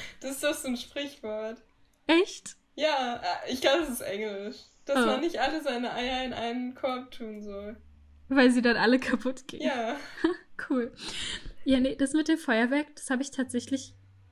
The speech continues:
Speaker 2: gar nicht so auf dem Schirm gehabt. Aber anscheinend, also logischerweise ist es halt,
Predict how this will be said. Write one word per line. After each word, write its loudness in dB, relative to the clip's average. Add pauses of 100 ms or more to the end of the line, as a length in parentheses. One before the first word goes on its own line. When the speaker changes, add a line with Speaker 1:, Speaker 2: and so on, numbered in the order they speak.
(420)
Speaker 2:
gar 4
nicht 4
so 0
auf -2
dem 2
Schirm 0
gehabt. -2
Aber 2
anscheinend, 2 (880)
also 4
logischerweise 4
ist -2
es -8
halt, -2